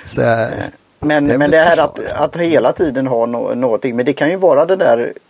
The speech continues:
Speaker 2: en del samlar ju då för samlans skull och att inte använda. Så, för hur många pennor be-, man behöver, hur många skor behöver man och så vidare. Men det är ju upp till en själv. Och det är ju därför jag tyckte när jag läste igenom det att det var både intressant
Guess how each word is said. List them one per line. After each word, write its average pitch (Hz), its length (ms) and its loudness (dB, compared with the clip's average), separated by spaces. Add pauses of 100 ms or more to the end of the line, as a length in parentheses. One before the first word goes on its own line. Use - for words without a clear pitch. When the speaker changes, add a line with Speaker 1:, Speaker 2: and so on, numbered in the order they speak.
(380)
Speaker 2:
en 151 140 0
del 139 220 2
samlar 127 560 0
ju 139 140 2
då 120 160 0
för 107 100 -4
samlans 113 440 -4
skull 131 360 0
och 104 80 2
att - 100 -4
inte 123 460 -2
använda. 110 600 0
Så, 131 240 2 (220)
för 151 100 0
hur 156 100 2
många 160 260 2
pennor 147 240 2
be-, 123 140 -2
man 131 260 0
behöver, 127 500 2 (520)
hur 127 80 -8
många 127 200 2
skor 139 260 0
behöver 131 280 2
man 110 160 -2
och 113 140 -2
så 123 100 -4
vidare. 87 420 0 (100)
Men 127 260 -2 (120)
det 131 80 0
är 139 40 4
ju 143 100 4
upp 156 280 0
till 131 220 0
en 127 80 -6
själv. 123 280 0 (480)
Och - 80 -6
det 123 60 0
är - 20 4
ju 131 40 4
därför 127 320 2
jag 139 120 2
tyckte 139 220 -4
när 127 60 0
jag 123 100 4
läste 127 240 2
igenom 107 300 -2
det 123 100 2
att 117 80 0
det 120 60 -8
var 127 100 4
både 123 340 0
intressant 165 640 -2